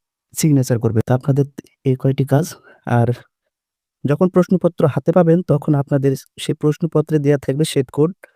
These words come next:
তো সেট কোড এখানে দেখতে পাচ্ছেন যে পদ্মা, মেঘনা, যমুনা, সুরমা, তো যার যেটা সেট কোড পড়বে সেই প্রশ্নপত্রে দেখার পর সেই সেট কোডটা এখানে বৃত্তটি ভরাট করবেন। আর এটা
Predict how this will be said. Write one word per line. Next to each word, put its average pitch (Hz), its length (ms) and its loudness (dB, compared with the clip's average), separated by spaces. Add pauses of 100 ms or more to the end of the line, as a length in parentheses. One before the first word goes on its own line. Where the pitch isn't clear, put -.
(500)
তো - 60 -4
সেট 170 220 -2
কোড 202 160 4
এখানে 196 220 4
দেখতে 185 220 2
পাচ্ছেন 180 220 2 (100)
যে 170 140 0
পদ্মা, 139 300 0
মেঘনা, 143 260 0
যমুনা, 143 380 0
সুরমা, 151 340 -2
তো 135 80 -2 (440)
যার 143 320 0
যেটা 160 300 0
সেট 151 160 -2
কোড 147 180 -2
পড়বে 151 240 0 (480)
সেই 131 240 -2 (520)
প্রশ্নপত্রে 156 540 -2
দেখার 143 360 0
পর 196 120 0
সেই 143 300 -4
সেট 139 160 -6
কোডটা - 260 -4
এখানে 135 220 -2
বৃত্তটি 139 480 -4 (640)
ভরাট 131 280 0
করবেন। 107 280 -2 (1300)
আর 131 160 2 (200)
এটা 170 240 4